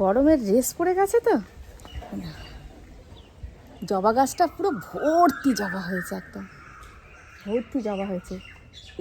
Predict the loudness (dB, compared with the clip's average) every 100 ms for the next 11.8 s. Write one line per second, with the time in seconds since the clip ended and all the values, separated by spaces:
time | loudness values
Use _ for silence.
0 | 2 4 4 4 2 2 0 0 -2 -4
1 | -16 -6 4 6 6 2 -6 -8 -14 -14
2 | -12 2 4 6 4 2 4 4 4 2
3 | 2 -2 -14 -20 -20 -8 -6 -2 -2 2
4 | 0 -2 -6 -4 -2 0 -2 0 0 2
5 | 2 2 2 2 -2 -6 -4 0 0 0
6 | -2 -2 -4 -6 -20 -20 -20 -6 -6 -6
7 | -8 -12 -12 -20 -20 -20 -20 -20 -20 -18
8 | -16 -16 -16 -16 -16 -20 -20 -20 -20 -20
9 | -20 -20 -20 -20 -12 -8 -4 -2 2 0
10 | 0 0 0 -2 -12 -20 -20 -20 -20 -20
11 | -4 0 2 4 2 2 2